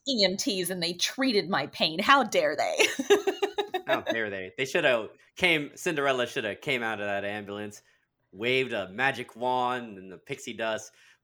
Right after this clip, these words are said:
Speaker 2: would, you know, would, uh, sparkle over your injury and you'd feel all better.
Speaker 1: Exactly. How dare.
Speaker 2: How
Speaker 1: Anyway.
Speaker 2: dare.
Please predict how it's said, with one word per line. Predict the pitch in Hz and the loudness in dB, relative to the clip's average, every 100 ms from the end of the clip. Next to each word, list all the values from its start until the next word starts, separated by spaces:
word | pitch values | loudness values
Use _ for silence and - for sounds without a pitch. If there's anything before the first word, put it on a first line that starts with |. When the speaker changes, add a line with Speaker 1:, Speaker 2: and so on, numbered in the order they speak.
| _ _ _ _ 98 | _ _ _ _ -12
Speaker 2:
would, | 98 92 87 _ _ | -10 -12 _ _ _
you | - 104 | -12 -10
know, | 87 92 - - | -10 -14 -18 -18
would, | 90 107 101 | -12 -8 -8
uh, | 90 | -10
sparkle | - 143 131 123 120 | -6 -4 -2 -2 -4
over | 117 | -4
your | 117 113 113 | -6 -4 -6
injury | 113 113 110 95 | -6 -8 -10 -10
and | |
you'd | 95 - | -12 -10
feel | 104 104 | -6 -2
all | 101 82 | -2 -4
better. | 78 73 76 _ _ _ _ - - _ _ - | -12 -18 -20 _ _ _ _ -20 -20 _ _ -2
Speaker 1:
Exactly. | 285 254 214 170 135 147 156 - | 0 0 -2 0 0 -2 -4 -4
How | 175 202 | 0 0
dare. | 180 165 90 76 - _ _ - | 0 -4 -4 -6 -10 _ _ -6
Speaker 2:
How | 185 135 131 | -2 0 0
Speaker 1:
Anyway. | |
Speaker 2:
dare. | - 107 90 | -2 -4 -8